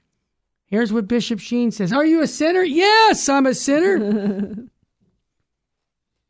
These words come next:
Speaker 1: "Then go to Mary.
Speaker 2: Go to Mary.
Speaker 1: For she knows something of the bitterness of your soul." Mary knows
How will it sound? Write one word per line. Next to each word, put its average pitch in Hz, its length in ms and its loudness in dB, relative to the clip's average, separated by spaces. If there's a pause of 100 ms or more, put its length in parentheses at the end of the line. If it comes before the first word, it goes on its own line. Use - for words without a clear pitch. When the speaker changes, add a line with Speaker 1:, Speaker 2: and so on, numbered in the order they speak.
(720)
Speaker 1:
"Then 196 160 2
go 190 180 2
to 190 80 2
Mary. 139 420 0 (200)
Speaker 2:
Go 165 160 -20 (140)
to 190 60 -20
Mary. 147 300 -20 (120)
Speaker 1:
For 180 120 -4
she 240 520 0
knows 180 600 0
something 220 640 -4 (100)
of 175 320 -2
the 175 80 -4
bitterness 160 720 -4 (120)
of 156 160 -4
your 151 180 -2
soul." 143 540 -4 (840)
Mary 277 500 0
knows 190 600 -2